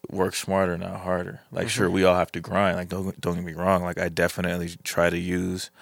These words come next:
Speaker 1: all twenty-four hours of my day, all sixteen hours I have, like, when I'm
Speaker 2: Mm-hmm.
Speaker 1: awake, you know, from start to finish, um, you know, make the most of those.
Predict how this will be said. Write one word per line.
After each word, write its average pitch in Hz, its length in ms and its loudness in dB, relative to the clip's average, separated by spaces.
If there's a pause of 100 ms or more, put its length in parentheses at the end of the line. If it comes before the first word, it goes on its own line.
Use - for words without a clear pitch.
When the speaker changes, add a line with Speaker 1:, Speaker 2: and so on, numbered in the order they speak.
(640)
Speaker 1:
all 85 180 4
twenty-four 90 460 0
hours 87 240 2
of 82 80 -6
my 87 120 -6
day, 92 380 4
all 90 280 0
sixteen - 500 -2
hours 85 320 2
I 87 80 -4
have, 85 380 -2 (100)
like, 117 200 -4
when 87 100 -4
I'm - 80 -4
Speaker 2:
Mm-hmm. 85 100 -6
Speaker 1:
awake, 90 360 0
you 92 80 -8
know, 87 140 -8
from 87 200 -8
start 87 300 -2
to - 60 -12
finish, 92 540 -4 (720)
um, 87 220 0
you 92 80 0
know, 85 120 0
make 85 220 -4
the - 60 -4
most 87 280 -2
of 87 120 -2
those. 87 320 -2